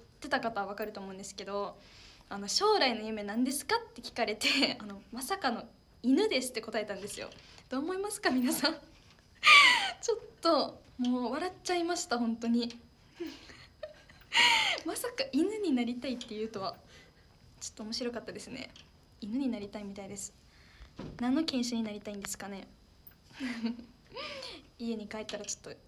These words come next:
ね、事情聴取したいと思います。<laughs> 夢があるね、本当に。ちょっと面白いですよね。<laughs> 姉妹でね、全然性格も違うし、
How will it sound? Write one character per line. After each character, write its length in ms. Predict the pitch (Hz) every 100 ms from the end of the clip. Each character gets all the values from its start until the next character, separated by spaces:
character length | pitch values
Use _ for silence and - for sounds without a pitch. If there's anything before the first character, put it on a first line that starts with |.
| - -
ね、 180 | 196 196
事 120 | -
情 120 | 208
聴 140 | 202 233
取 60 |
し 180 | 233 -
た 80 | 220
い 60 | 196
と 80 |
思 100 | 196
い 60 | 196
ま 180 | 196 196
す。 180 | - - - - - _ _ _ - - - - - - - -
<laughs> 600 | 640 679 587 480 359 -
夢 200 | 226 277
が 100 | 226
あ 20 |
る 120 | 190
ね、 160 | - - -
本 80 | - -
当 80 | 233
に。 220 | 214 - - - - - -
ち 100 | -
ょ 40 |
っ 20 |
と 80 | -
面 120 | 196
白 220 | 196 262 226
い 60 |
で 60 | 185
す 120 | -
よ 60 | 143
ね。 240 | 98 - - - - - - - - - -
<laughs> 760 | 262 - - - - - -
姉 60 | 381
妹 260 | 370 302 214
で 80 | 185
ね、 200 | 185 190
全 260 | 311 349
然 220 | 339 349
性 140 | 330 339
格 220 | 330 330
も 100 | 285
違 640 | 247 233 233 226 226 226
う 20 | 233
し、 580 | 233 240 240 220 190